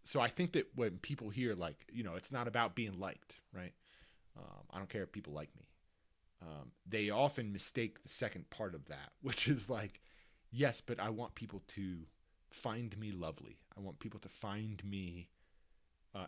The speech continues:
and, and that skews in lots of different ways. I, I don't just want people to, to think that, like, "Oh, yeah, he's easy to get along with." Like, I want people to think, "Oh, yeah, like, he works really hard, and I find that really admirable." Or, "He treats people kindly, and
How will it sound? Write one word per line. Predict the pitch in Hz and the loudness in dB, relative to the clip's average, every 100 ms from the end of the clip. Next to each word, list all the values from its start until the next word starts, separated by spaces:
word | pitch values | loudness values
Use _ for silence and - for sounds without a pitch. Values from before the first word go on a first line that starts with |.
| - | 4
and, | 151 - | 4 8
and | 170 | 12
that | 170 156 - | 12 10 4
skews | - - - 233 175 151 | 0 0 6 8 8 6
in | 160 | 4
lots | 135 147 | 4 2
of | |
different | 135 127 139 | -2 -2 0
ways. | 185 156 - | 0 0 0
I, | 135 - | -2 4
I | 160 | 4
don't | 190 | 4
just | 180 | 2
want | 160 - | 0 0
people | 139 117 | -2 -2
to, | - - - - | -8 -12 -16 -2
to | 120 | -2
think | - 117 | -2 -4
that, | - - | -6 -4
like, | 98 92 | -6 0
"Oh, | 208 | 0
yeah, | 247 175 | 2 0
he's | 147 165 | 0 0
easy | 170 170 | 0 0
to | 160 | 0
get | 156 | 0
along | 156 123 82 | 0 -2 -4
with." | - - - | -10 -16 -18
Like, | - 90 - - - - _ | -16 -16 -18 -20 -20 -20 _
I | 113 | -4
want | 113 | -2
people | 104 101 | -4 -6
to | |
think, | 87 90 80 - _ - - - - _ - | -4 -6 -6 -10 _ -20 -20 -20 -20 _ -2
"Oh, | - | 6
yeah, | 165 175 139 85 | 10 10 8 4
like, | 90 92 - | -2 -4 -2
he | 147 | 2
works | 156 156 - | 4 4 2
really | 110 85 | -2 -2
hard, | 85 69 78 | -4 -4 -8
and | 95 | -4
I | 92 | -4
find | - 101 104 | -2 -4 -2
that | 98 - | -4 -4
really | 92 87 | -4 -4
admirable." | 82 80 71 69 - - - - | -4 -4 -4 -6 -10 -14 -12 -4
Or, | 101 87 87 - - - - - | -2 0 0 -2 -14 -20 -20 -18
"He | - 170 | 2 4
treats | - 190 | 6 2
people | - 175 143 | 2 0 0
kindly, | - 135 139 90 - - - - - - - - | 2 2 2 0 -10 -14 -18 -20 -20 -20 -20 -4
and | 110 98 92 90 87 | -2 0 0 -2 -6